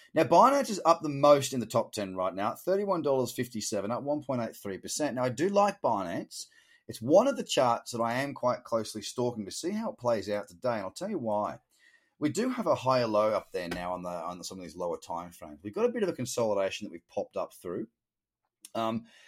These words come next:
you know, if we can see, and yesterday's daily candle was bullish, one of the only ones that was bullish. It was up two point eight three percent yesterday. And, um, <clears throat> so, yeah, it's, it's just broken that candle. It does look strong. I'd like to see it have a bit of a squirt higher.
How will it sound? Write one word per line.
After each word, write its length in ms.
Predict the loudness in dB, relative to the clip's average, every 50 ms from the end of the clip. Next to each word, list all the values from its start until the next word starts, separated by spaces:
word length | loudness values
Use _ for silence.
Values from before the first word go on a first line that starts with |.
| _ _ -8
you 160 | -4 -2 0
know, 100 | 2 2
if 160 | 2 2 2
we 160 | 0 -2 -2 -2
can 80 | -2
see, 480 | -4 -2 0 0 0 0 0 -4 -6 -6
and 320 | -6 -4 -2 -2 -2 0 2
yesterday's 460 | 2 2 2 0 0 0 0 0 0
daily 540 | 0 2 2 4 4 2 0 -2 -4 -4 -8 _ -8
candle 380 | -4 -2 -2 0 -2 -2 -4
was 140 | -4 -6 -6
bullish, 420 | -4 -2 -2 -2 -4 -6 -8 -8
one 100 | -6 -6
of 60 | -4 -4
the 80 | -4
only 160 | -4 -4 -4
ones 180 | -4 -4 -6 -6
that 100 | -6 -4
was 200 | -2 -2 -2 -2
bullish. 260 | -4 -6 -8 -8 -8
It 60 | -6
was 80 | -6 -6
up 120 | -6 -6
two 160 | -6 -6 -6 -6
point 240 | -4 -6 -6 -6
eight 80 | -6 -8
three 200 | -10 -10 -12 -10
percent 380 | -10 -10 -8 -8 -6 -8 -8 -8
yesterday. 500 | -10 -10 -10 -12 -14 -14 -16 -16 -16 -20 _ _ _ _ _ _ _ _ _ _ _ _
And, 320 | -2 0 0 0 0 0 2
um, 300 | 2 2 0 -2 -6 -10 _ -16 -12 -8
<clears throat> 180 | -8 -6 -6
so, 260 | -4 0 4 6 6 6
yeah, 260 | 6 6 6 6 6
it's, 240 | 4 4 2 -2 -8
it's 260 | -10 -10 -10 -8 -6
just 160 | -6 -4 0
broken 300 | 0 2 2 2 0 -2
that 160 | -4 -4 -6
candle. 340 | -6 -4 -2 -2 -2 -2 -4
It 140 | -6 -4 0
does 220 | 2 2 2 2 0
look 180 | -2 -4 -4
strong. 280 | -4 -2 0 0 0 0
I'd 100 | 0 2
like 180 | 2 2 2
to 60 | 0 -2
see 160 | -2 -2 -2
it 80 | -2
have 120 | -2 -2 -2
a 40 | -2
bit 100 | -2 -4
of 60 | -4
a 40 | -6
squirt 400 | -8 -8 -4 -2 0 0 0 0
higher. 360 | 0 0 0 0 -2 -4